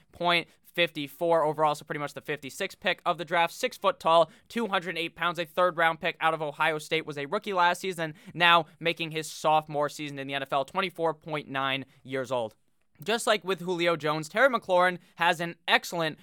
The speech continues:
workout metrics. Ninety-eighth percentile forty-yard dash with a four point three five, ninety-fifth percentile speed score, seventy-sixth percentile burst score, fifty-eighth percentile agility score, and a seventy-sixth percentile catch radius, which I personally believe is a little low for Terry McLaurin. Now,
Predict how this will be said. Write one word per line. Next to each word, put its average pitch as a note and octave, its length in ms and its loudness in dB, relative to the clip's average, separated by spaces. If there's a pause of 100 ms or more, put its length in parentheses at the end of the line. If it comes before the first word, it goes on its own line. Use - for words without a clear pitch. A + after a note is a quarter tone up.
(120)
workout D#3 460 2
metrics. C#3+ 420 -4
Ninety-eighth G#3 480 0
percentile F3 500 0
forty-yard D#3 340 -2
dash D3+ 220 0
with D3 80 -10
a D3+ 80 -4
four E3+ 280 0
point D#3+ 280 -10
three D3+ 160 -8
five, D3 280 2
ninety-fifth C#3+ 420 -4
percentile B2+ 420 -6
speed A3+ 240 -6
score, A3+ 300 4 (180)
seventy-sixth A3+ 460 -2
percentile E3+ 480 0
burst E3 200 -2
score, D#3 180 -2
fifty-eighth D#3+ 420 -2
percentile C#3+ 460 -4
agility C#3+ 260 -6
score, D3 320 0 (180)
and A3+ 120 -2
a A3+ 60 0
seventy-sixth F#3+ 540 0
percentile D3+ 640 -2
catch D3 240 -6
radius, C#3+ 380 -4 (160)
which E3 180 -4
I E3 80 4
personally F#3+ 360 -2
believe D#3 220 -6
is C3 120 -14
a C#3 40 -20
little D#3 300 -2
low C#3+ 360 4 (140)
for D#3 300 -4
Terry D#3 240 -2
McLaurin. D3+ 380 -4
Now, D3 300 2